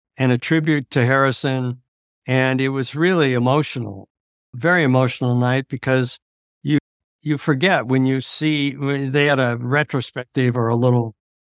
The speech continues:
clips of his movies, and obviously Raiders was the start for us. We've been forty years, we've been a family, and to be able to share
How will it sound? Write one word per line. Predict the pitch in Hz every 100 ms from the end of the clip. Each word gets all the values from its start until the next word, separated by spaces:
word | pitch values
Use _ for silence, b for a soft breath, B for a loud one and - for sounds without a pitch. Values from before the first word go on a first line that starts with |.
| _
clips | - 156 -
of | 139 113
his | 123 127 131
movies, | 143 143 123 123 127
and | 123 123 110 _ _ _ _
obviously | 127 135 131 - 127
Raiders | 117 127 131 120 - - _ _
was | 123 127 -
the | 117
start | - 147 175
for | - 110
us. | 107 127 - - _ _ _ _
We've | 165 160
been | 151
forty | 127 156 156 139
years, | 160 156 120
we've | 131 127
been | 139
a | 131
family, | 151 165 180 104 85 _ -
and | 127 127 123
to | 127
be | 123 123 135
able | 135 127
to |
share | 117 - 147 143 139